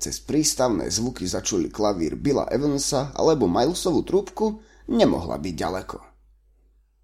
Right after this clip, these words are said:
V Stantonovom živote v uplynulých desiatich rokoch dominovala Nina Gevigenová. Odkedy sa pred troma rokmi rozišli, síce doň vstúpilo zo pár žien,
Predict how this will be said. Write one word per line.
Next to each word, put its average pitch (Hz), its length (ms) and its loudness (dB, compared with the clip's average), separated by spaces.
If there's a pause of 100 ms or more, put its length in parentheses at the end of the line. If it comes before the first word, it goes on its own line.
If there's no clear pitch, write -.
(180)
V - 60 -18
Stantonovom 92 760 0
živote 120 480 0
v - 140 -8
uplynulých 127 680 2
desiatich 151 560 0
rokoch 151 400 -2
dominovala 139 720 4
Nina 101 320 6
Gevigenová. 80 880 0 (880)
Odkedy 82 500 -6
sa 95 160 -2
pred 78 240 -8
troma 107 300 2
rokmi 104 320 0
rozišli, 170 460 2 (340)
síce 208 420 -2
doň 196 240 2
vstúpilo 202 560 2
zo 71 220 -4
pár 82 260 -4
žien, 85 320 -4